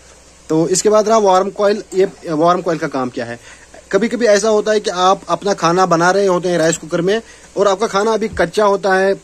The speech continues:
पूरी तरह से जो है राइस पकी नहीं होती और ये आपका स्विच जो है वापस चला आता है। इस वजह से आपका खाना ख़राब रहता है। जब आप खाना जो है परोसते हैं तो वो खाना बिल्कुल खाने के लायक नहीं होता, या तो कभी पूरी तरह जल जाता है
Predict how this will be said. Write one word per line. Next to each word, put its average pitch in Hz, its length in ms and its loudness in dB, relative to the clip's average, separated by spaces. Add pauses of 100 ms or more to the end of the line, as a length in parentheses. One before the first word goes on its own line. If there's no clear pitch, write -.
पूरी 185 160 4
तरह 190 180 0
से 185 140 2
जो 175 100 2
है 180 140 4
राइस 175 280 2
पकी 175 260 -2
नहीं 196 160 4
होती 170 220 0
और 196 140 2
ये 202 80 0
आपका 190 240 0
स्विच 208 240 -6
जो 180 140 0
है 180 160 2
वापस 160 360 -2
चला 135 200 -6
आता 123 280 -4
है। 123 120 -8 (280)
इस 180 140 0
वजह 190 140 -2
से 202 120 0
आपका 180 260 0
खाना 165 280 0 (120)
ख़राब 170 380 0
रहता 180 340 0
है। 185 120 -2
जब 160 140 -4
आप 156 160 -2 (220)
खाना 147 220 0 (160)
जो 147 300 -2
है 139 100 0
परोसते 165 380 -2
हैं 180 100 0
तो 185 120 -2
वो 170 140 0
खाना 160 280 -2
बिल्कुल 156 300 -6
खाने 147 240 -2
के 147 80 -4
लायक 143 220 -2
नहीं 165 100 0
होता, 156 240 -2 (300)
या 156 80 2
तो 180 100 -2
कभी 175 260 -2
पूरी 170 260 0
तरह 180 200 0
जल 151 280 0
जाता 175 300 0
है 196 160 -2